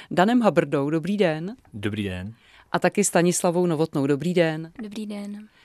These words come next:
Speaker 1: Na začátku to bude určitě velká slavnost. Začínáte šestého června,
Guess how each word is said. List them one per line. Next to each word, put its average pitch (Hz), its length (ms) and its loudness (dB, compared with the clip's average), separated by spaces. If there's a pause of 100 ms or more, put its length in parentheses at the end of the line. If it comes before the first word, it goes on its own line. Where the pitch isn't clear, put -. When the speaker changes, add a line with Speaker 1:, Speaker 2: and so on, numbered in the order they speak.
(260)
Speaker 1:
Na 165 80 -6
začátku 254 880 2
to 202 120 4
bude 185 260 4
určitě 175 380 0
velká 165 360 0
slavnost. 139 420 -2
Začínáte 175 540 0
šestého 175 500 -2
června, 147 600 -2